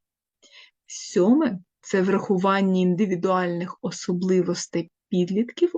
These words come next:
у процесі організації психологічного супроводу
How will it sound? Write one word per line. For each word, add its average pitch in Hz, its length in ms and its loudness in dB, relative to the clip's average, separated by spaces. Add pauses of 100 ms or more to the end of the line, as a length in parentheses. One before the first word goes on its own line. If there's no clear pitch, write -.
у 196 80 0
процесі 214 840 -2 (520)
організації 226 840 4
психологічного 196 1300 0 (220)
супроводу 247 880 -2